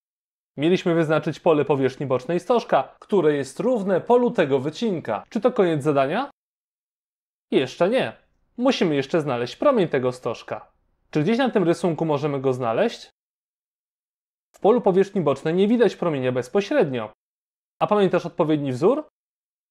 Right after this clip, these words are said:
Pole powierzchni bocznej stożka to pi razy promień stożka razy tworząca stożka. Więc możemy wyznaczyć jakoś R.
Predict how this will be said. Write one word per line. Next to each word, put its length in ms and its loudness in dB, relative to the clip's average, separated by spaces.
Pole 220 2
powierzchni 480 -2
bocznej 360 -2
stożka 540 -4
to 120 2
pi 400 -8
razy 360 2
promień 380 0
stożka 680 -2
razy 320 0
tworząca 580 0
stożka. 540 -6
Więc 240 -2
możemy 340 0
wyznaczyć 480 -4
jakoś 360 -4
R. 280 2